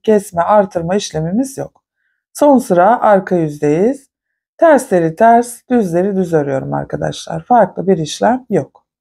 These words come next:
İlmekleri gördüğüm gibi örüp bitiriyorum.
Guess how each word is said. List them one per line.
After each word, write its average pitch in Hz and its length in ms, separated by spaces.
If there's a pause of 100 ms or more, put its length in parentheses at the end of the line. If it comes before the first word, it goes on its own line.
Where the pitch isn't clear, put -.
(1000)
İlmekleri 180 580
gördüğüm 160 500
gibi 151 220
örüp 190 400
bitiriyorum. - 520